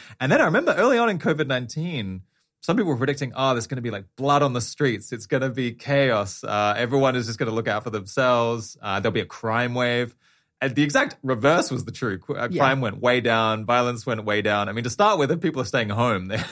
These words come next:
Speaker 2: Yeah.
Speaker 1: much harder to get into fights. Uh, it's much harder to burglarize their house when, when there's people in there.
Speaker 2: Yeah.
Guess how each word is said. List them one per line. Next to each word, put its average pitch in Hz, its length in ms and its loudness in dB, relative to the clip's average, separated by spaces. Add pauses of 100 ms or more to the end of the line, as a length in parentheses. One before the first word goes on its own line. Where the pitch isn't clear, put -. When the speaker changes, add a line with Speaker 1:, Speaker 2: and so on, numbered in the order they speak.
(240)
Speaker 2:
Yeah. 147 200 2
Speaker 1:
much 180 160 4 (100)
harder 180 160 2
to 156 80 0
get 135 140 2
into 120 160 -2
fights. 131 340 -2 (420)
Uh, 107 240 2
it's 101 80 -6
much 151 140 2
harder 135 160 2
to 117 100 -4
burglarize 113 480 0
their 107 140 0
house 113 300 0
when, 107 260 -4
when 107 100 -4
there's 104 120 -6
people 110 260 -6
in 110 140 -6
there. 87 180 -6 (220)
Speaker 2:
Yeah. 147 260 -6